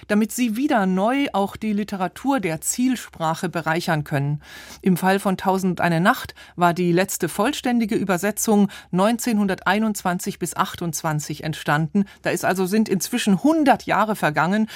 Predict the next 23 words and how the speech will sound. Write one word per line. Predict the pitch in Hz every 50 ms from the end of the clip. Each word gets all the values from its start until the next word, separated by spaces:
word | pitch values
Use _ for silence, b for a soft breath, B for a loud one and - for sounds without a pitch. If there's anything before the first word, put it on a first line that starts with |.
| B B B
und | 196 196 175 - -
allein | 196 196 196 196 208 190
das | - 208 220 - -
ist | 202 - -
schon | - - 208 208 202 196 B B B B B
ein | 185 190 190 170
Grund | 175 180 220 247 240 208 - - -
dafür, | 180 160 - - 196 190 180 175 165 -
das | 160 175 165 - 175
Werk | 170 165 165 -
neu | 175 170 175 175
zu | - - -
übersetzen, | - 170 160 156 160 170 165 - - - 190 185 180
damit | 185 175 185 185 - - - -
die | - 202
Literatur | 196 202 202 - 190 185 165 - - 220 214
des | 202 190 - -
einundzwanzigsten | 180 185 202 226 220 208 - - 185 175 - 190 - - -
Jahrhunderts | 185 156 165 180 202 220 220 220 196 185 - B B B B B B
sich | - - - - _ _ _ -
dem | 214 220 220
auch | - - 185 -
wieder | 202 220 202 208 208 202